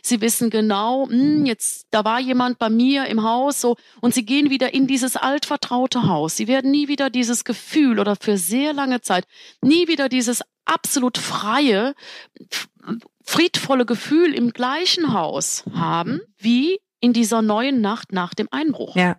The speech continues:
Speaker 2: die Sicherheit ist vorbei, ne?
Speaker 1: Gleichzusetzen mit der Information, dass ich adoptiertes Kind bin, mit dem Fund der Papiere.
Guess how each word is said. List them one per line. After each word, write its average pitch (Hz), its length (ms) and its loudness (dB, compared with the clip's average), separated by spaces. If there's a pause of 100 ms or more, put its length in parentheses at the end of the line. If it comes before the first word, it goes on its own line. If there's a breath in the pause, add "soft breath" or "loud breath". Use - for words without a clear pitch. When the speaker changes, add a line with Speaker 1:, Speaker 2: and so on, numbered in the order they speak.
Speaker 2:
die 202 100 4
Sicherheit 202 440 0
ist - 160 -8
vorbei, 180 240 -4
ne? 170 60 -2
Speaker 1:
Gleichzusetzen 190 760 0
mit 180 140 2
der 190 120 -2
Information, 180 840 0
dass 175 140 -2
ich - 200 -4
adoptiertes 160 560 -4
Kind 151 220 -2
bin, 156 120 -2
mit 160 140 -2
dem 160 100 0
Fund 175 280 -2
der 160 80 -2
Papiere. - 560 -4